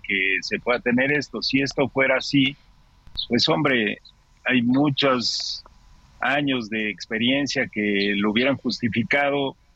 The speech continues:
países lo hubieran hecho, no hay po-, no hay forma, pues, o sea, los medicamentos, y podemos tener cientos de, de explicaciones, argumentos, pero así las más básicas.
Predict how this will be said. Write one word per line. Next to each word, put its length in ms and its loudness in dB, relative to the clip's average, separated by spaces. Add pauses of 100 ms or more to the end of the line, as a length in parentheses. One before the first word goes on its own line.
países 480 0
lo 140 -2
hubieran 360 0
hecho, 460 -4 (100)
no 160 0
hay 160 2
po-, 220 -8 (160)
no 100 -2
hay 80 2
forma, 300 -2 (100)
pues, 260 -2
o 60 -12
sea, 200 -2
los 200 -4
medicamentos, 720 0
y 100 0
podemos 680 2 (480)
tener 380 2 (180)
cientos 500 -2
de, 460 -2 (360)
de 200 -4
explicaciones, 880 0
argumentos, 680 -2
pero 260 2
así 260 -4
las 240 -2
más 180 2
básicas. 600 -4